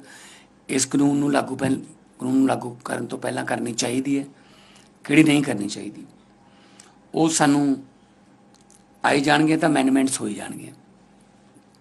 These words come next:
ਅੱਜ ਕੁਝ ਅਮੈਂਡਮੈਂਟਸ ਜਿਹੜੀਆਂ ਨੇ, ਉਹ ਕੀਤੀਆਂ ਗਈਆਂ। ਮੈਂ ਤੁਹਾਡੇ ਸਾਹਮਣੇ ਕੈਬਨਿਟ ਦੇ ਵਿੱਚ ਜੋ ਪਾਸ ਹੋਇਆ, ਮੈਂ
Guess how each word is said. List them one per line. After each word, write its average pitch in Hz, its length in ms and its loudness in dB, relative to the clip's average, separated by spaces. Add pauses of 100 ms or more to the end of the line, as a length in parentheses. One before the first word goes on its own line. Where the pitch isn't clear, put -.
(1120)
ਅੱਜ 131 100 -2
ਕੁਝ - 240 -2
ਅਮੈਂਡਮੈਂਟਸ 139 580 4
ਜਿਹੜੀਆਂ 151 260 4
ਨੇ, 131 200 -4 (3000)
ਉਹ 147 440 4 (1040)
ਕੀਤੀਆਂ 120 280 0
ਗਈਆਂ। 135 260 4
ਮੈਂ 135 140 2
ਤੁਹਾਡੇ 131 200 -2
ਸਾਹਮਣੇ 117 440 -8 (1300)
ਕੈਬਨਿਟ 117 300 -8
ਦੇ 127 80 -10
ਵਿੱਚ 120 200 -10
ਜੋ 110 280 -8
ਪਾਸ 104 340 -8
ਹੋਇਆ, 107 140 -10
ਮੈਂ 107 180 -12